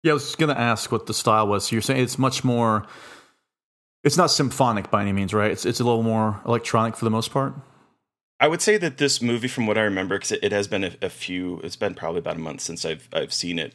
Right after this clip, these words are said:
Speaker 2: but this movie kind of plays a little bit with symphonic scores, but then also underscores it with a lot of, like, electronica, a lot of industrial kind of feel to it.
Speaker 1: Hmm.
Speaker 2: So there's,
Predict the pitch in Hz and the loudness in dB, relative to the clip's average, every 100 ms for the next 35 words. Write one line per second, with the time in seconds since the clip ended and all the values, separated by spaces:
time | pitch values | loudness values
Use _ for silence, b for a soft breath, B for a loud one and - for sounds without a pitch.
0 | - 98 90 B B B 117 110 127 127 | -4 -4 -4 B B B -6 -2 0 0
1 | 127 120 - 120 113 98 90 - _ _ | 0 -2 -2 0 2 0 -2 -16 _ _
2 | _ _ _ _ _ _ 120 123 127 127 | _ _ _ _ _ _ 0 0 2 0
3 | 123 113 127 - 127 127 120 120 - 120 | 2 0 0 -2 -4 -2 -2 -2 -6 -4
4 | 120 117 107 104 101 95 95 - 92 87 | -4 -4 -4 -2 -2 0 -2 -2 -2 -2
5 | 92 - 95 90 90 82 82 90 90 87 | -4 -4 -4 -4 -6 -6 -4 -6 -2 0
6 | 87 87 85 85 85 87 87 - - 87 | 0 -4 -4 -4 -4 -6 -6 -6 -4 -4
7 | 87 87 90 82 85 92 85 87 82 - | -4 -4 -2 -2 -2 -2 -2 -4 -6 -14
8 | B B - 92 87 87 - 95 90 107 | B B -8 -4 -2 -2 -2 -4 -4 -4
9 | 95 87 - 101 101 104 - 113 113 113 | -2 -2 -4 -4 -2 -2 -4 0 2 2
10 | 101 87 - 135 117 117 110 | -2 -6 -4 -2 0 0 -2